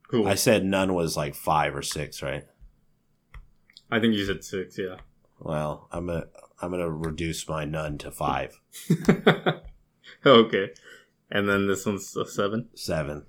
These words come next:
Speaker 1: Cool. I think that's, uh, kinda where I'm at.
Speaker 2: Yeah.
Speaker 1: I'm gonna give it a C plus since I'm doing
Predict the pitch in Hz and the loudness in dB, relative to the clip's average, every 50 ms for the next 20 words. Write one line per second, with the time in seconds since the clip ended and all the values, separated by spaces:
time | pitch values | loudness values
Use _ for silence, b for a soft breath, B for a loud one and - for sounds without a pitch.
0 | _ _ _ _ _ _ _ _ _ - - _ _ - 110 95 92 98 - _ | _ _ _ _ _ _ _ _ _ -20 -20 _ _ -2 -2 -2 -2 -4 -8 _
1 | _ _ - 113 113 117 110 117 117 107 104 - - - - - 123 113 107 101 | _ _ 6 6 8 8 6 8 8 8 6 6 0 -10 -8 -4 0 2 2 4
2 | 98 98 95 - - 117 113 107 104 104 104 104 104 107 107 110 113 - - - | 4 2 2 4 4 4 4 4 2 2 2 2 2 0 0 0 -2 -4 -6 -10
3 | _ - 90 87 85 80 76 80 110 104 101 104 98 95 107 98 101 104 98 98 | _ -4 -2 -2 -2 -2 -2 -2 0 0 0 0 2 2 2 4 4 4 2 2
4 | 95 95 95 95 95 95 - - - 110 107 - - 110 123 127 - - - - | 0 0 0 -2 -2 -4 -4 -4 -2 -2 -2 0 0 0 0 0 -2 -8 -16 -18
5 | - - - 107 101 - 101 95 95 104 101 98 95 95 | -8 -6 -6 -4 -2 -2 -4 -2 -2 -2 -2 -2 -4 -6